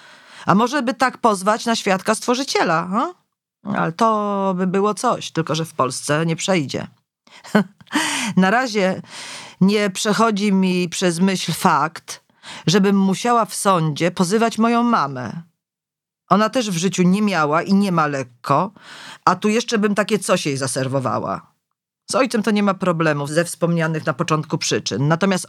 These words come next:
ojczym nie będzie brany pod uwagę. Teraz muszę znaleźć seksuologa, który by podjął się mojej diagnozy. Poszukam takiego sympatycznego, profesjonalnego, z empatią, podobnego do psycholog, do której napisałam.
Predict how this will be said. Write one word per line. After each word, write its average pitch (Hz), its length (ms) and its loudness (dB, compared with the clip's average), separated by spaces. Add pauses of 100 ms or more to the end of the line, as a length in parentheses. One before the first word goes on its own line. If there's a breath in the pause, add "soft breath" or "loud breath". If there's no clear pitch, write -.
ojczym 202 680 2
nie 233 140 0
będzie 220 220 0
brany 170 280 0
pod 147 160 -4
uwagę. 123 460 -6 (1400 loud breath)
Teraz 285 220 -6
muszę 277 220 -4
znaleźć 240 300 -2
seksuologa, 180 800 -2
który 170 360 -2
by 165 100 -2
podjął 175 380 0
się 165 140 -4
mojej 156 240 0
diagnozy. 139 560 -4
Poszukam 320 440 0
takiego 240 300 -2
sympatycznego, 226 840 0
profesjonalnego, 160 1040 0
z 135 60 -6
empatią, 156 600 0 (500 loud breath)
podobnego 180 560 2
do 160 440 2
psycholog, 165 720 0
do 151 100 -4
której 165 280 0
napisałam. 135 840 -2